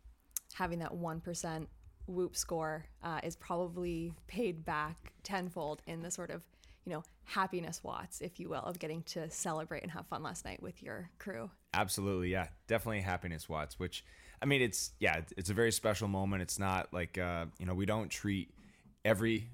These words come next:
Speaker 2: victory like this. I mean, it's, you know, we have different classification of, you know,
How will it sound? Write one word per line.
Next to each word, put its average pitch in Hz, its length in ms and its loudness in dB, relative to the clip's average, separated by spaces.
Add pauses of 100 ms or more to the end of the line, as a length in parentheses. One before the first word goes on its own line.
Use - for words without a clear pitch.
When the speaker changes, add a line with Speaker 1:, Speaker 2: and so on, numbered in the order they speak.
Speaker 2:
victory 110 380 4
like 104 240 4
this. 104 240 2
I 101 40 0
mean, 98 140 2
it's, 95 220 0
you 90 60 0
know, 87 80 2
we 87 120 2
have 87 200 2
different 92 320 0
classification 85 680 0
of, 80 80 -2 (100)
you 85 80 -4
know, 80 60 0